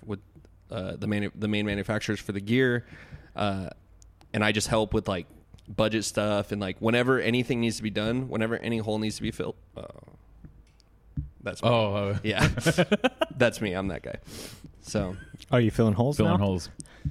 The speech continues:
Speaker 1: Whenever needed. Yes, that's me. That's
Speaker 3: Whenever
Speaker 1: me.
Speaker 3: he's allowed to.
Speaker 1: Yeah, right.
Speaker 2: <laughs>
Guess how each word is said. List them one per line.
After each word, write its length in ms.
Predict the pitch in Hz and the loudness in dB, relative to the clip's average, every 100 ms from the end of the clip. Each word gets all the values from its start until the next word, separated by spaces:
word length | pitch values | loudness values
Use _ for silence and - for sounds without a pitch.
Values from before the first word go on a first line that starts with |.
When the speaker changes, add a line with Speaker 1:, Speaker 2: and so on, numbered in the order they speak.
| - | -6
Speaker 1:
Whenever 340 | 120 117 104 92 | -2 0 0 -2
needed. 260 | 76 - - - | -4 -10 -14 -12
Yes, 240 | - - - | -12 -12 -10
that's 220 | - - - | -8 -8 -10
me. 60 | - - - - - - - - - - | -18 -20 -20 -20 -16 -14 -14 -16 -20 -12
That's 80 | - | -2
Speaker 3:
Whenever 220 | 120 113 98 | 0 2 2
Speaker 1:
me. 60 | |
Speaker 3:
he's 100 | 92 | 2
allowed 320 | 90 87 82 | 2 2 0
to. 140 | - 85 - - | -4 -8 -10 -12
Speaker 1:
Yeah, 180 | 127 - | -12 -8
right. 720 | - 285 - 294 330 302 | -6 -4 -4 -4 -6 -6
Speaker 2:
<laughs> 40 | - | -8